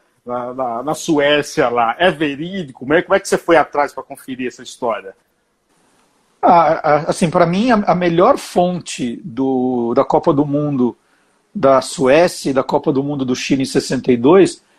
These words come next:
Speaker 2: é o livro do Rui Castro, Estrela Solitária. É, é disparado. O Rui é um tremendo jornalista, é um tremendo biógrafo,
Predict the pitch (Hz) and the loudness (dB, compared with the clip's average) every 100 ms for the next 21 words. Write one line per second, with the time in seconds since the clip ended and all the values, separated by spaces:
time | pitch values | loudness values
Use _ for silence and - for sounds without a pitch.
0 | _ - 160 170 160 160 170 175 226 - | _ 0 4 6 6 4 4 4 4 4
1 | 214 139 - - 139 135 - 143 147 - | 4 4 0 -2 -2 0 0 2 2 0
2 | 165 208 214 156 117 113 _ _ _ _ | 0 2 2 4 2 -4 _ _ _ _
3 | _ _ _ - 127 - - - 135 117 | _ _ _ -4 -4 -4 -14 -2 -2 -2
4 | - - 269 202 170 135 127 117 127 123 | -2 2 4 6 4 2 -2 -2 -6 -6
5 | 120 113 147 175 208 202 208 185 156 156 | -6 0 4 4 4 0 -2 -2 -2 -4
6 | 208 208 165 156 147 135 131 127 120 113 | -2 0 2 0 -2 -4 -10 -16 -16 -18
7 | 104 151 160 139 123 123 175 - - 208 | -8 -6 -2 -2 -4 -12 -16 -10 2 2
8 | 233 _ _ _ _ _ 135 143 151 156 | 2 _ _ _ _ _ 0 0 0 0
9 | 151 151 180 226 180 143 131 131 139 143 | 0 2 4 4 2 4 4 6 4 0
10 | 151 - 156 | -6 -6 -8